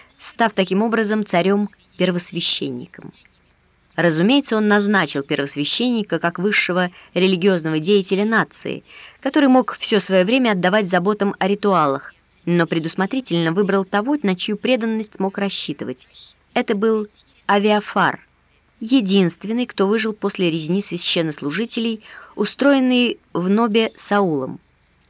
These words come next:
Отныне Авиафар был предан Давиду душой и телом. Объединив нацию в политическом и религиозном смысле,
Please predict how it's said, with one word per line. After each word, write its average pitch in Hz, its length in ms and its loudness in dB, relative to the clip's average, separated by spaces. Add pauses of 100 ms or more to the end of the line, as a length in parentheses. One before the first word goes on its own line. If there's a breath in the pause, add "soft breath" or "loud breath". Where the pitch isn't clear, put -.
(680)
Отныне 180 540 2
Авиафар 165 540 2
был 170 200 0
предан 170 460 0
Давиду 220 480 -2 (320)
душой 175 480 -2
и 175 40 -6
телом. 139 500 -10 (1200)
Объединив 220 580 2
нацию 262 380 2
в - 40 -14
политическом 202 680 -2
и - 180 2
религиозном 180 560 2
смысле, 220 560 0